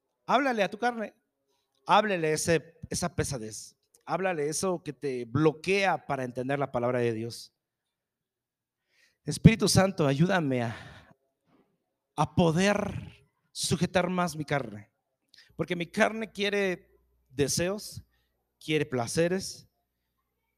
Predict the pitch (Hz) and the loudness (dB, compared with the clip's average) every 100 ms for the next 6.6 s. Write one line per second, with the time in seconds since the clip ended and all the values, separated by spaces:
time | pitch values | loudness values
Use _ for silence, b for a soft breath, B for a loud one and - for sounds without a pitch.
0 | _ _ 127 156 170 202 196 190 202 - | _ _ -6 -4 -2 -2 -2 -2 -2 0
1 | 190 180 170 165 165 170 165 - 156 226 | 2 4 2 -2 -4 -4 -4 -6 -8 -6
2 | 226 233 - 185 165 151 117 b b 147 | -4 -4 -2 2 2 2 -2 b b -2
3 | 165 160 - - 220 196 190 170 190 170 | 2 2 0 2 2 2 -2 0 0 0
4 | 170 160 170 151 139 - _ _ _ 175 | 0 0 0 0 0 -2 _ _ _ 6
5 | 170 151 - 156 143 123 123 120 143 131 | 6 6 8 8 8 2 -2 -2 -2 -2
6 | 123 123 117 107 - - | -4 -6 -6 -12 -16 -20